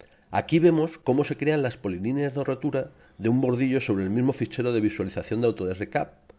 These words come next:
y gracias a la nube de puntos lidar M D P, que nos permite una aproximación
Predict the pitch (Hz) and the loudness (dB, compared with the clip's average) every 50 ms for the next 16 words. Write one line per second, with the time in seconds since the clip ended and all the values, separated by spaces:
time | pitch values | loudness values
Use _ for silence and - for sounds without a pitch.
0 | _ _ _ _ - _ _ _ - - 151 135 156 160 165 156 160 160 156 151 | _ _ _ _ -20 _ _ _ -2 -2 2 4 6 6 6 4 4 2 0 0
1 | - 117 104 101 98 107 117 117 117 117 117 - - 120 117 - 117 110 - 113 | 2 0 0 0 0 0 2 2 4 4 2 2 0 -4 -2 -2 -2 -4 -2 0
2 | 117 113 113 107 104 98 92 87 85 85 - - - - - _ - - _ _ | 2 2 2 2 2 0 0 -2 -4 -6 -8 -10 -14 -14 -18 _ -20 -20 _ _
3 | - 165 160 165 170 165 - - 147 147 147 151 139 117 120 117 135 135 131 131 | 0 2 4 4 2 0 0 -2 -2 0 2 0 0 0 0 2 2 2 0 0
4 | 127 - - 123 117 117 120 - 127 117 117 | -4 -4 -4 -2 -2 -2 -2 -2 -2 -2 -2